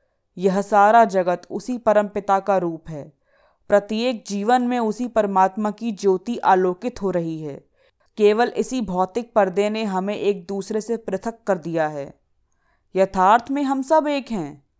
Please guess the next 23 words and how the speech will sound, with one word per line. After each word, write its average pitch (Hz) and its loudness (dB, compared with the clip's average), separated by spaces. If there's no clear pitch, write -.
जिस 196 -4
प्रकार 202 2
सूर्य 208 -4
का 208 0
प्रकाश 170 0
अलग-अलग 202 2
घरों 180 -2
में 175 -8
जाकर 170 -4
भिन्न 202 -4
नहीं 175 -6
हो 160 -8
जाता, 151 -6
उसी 226 -4
प्रकार 196 0
ईश्वर 208 -4
की 226 -6
महान 196 0
आत्मा 170 0
पृथक-पृथक 202 -6
जीवों 196 -4
में 214 -6
प्रविष्ट 196 -2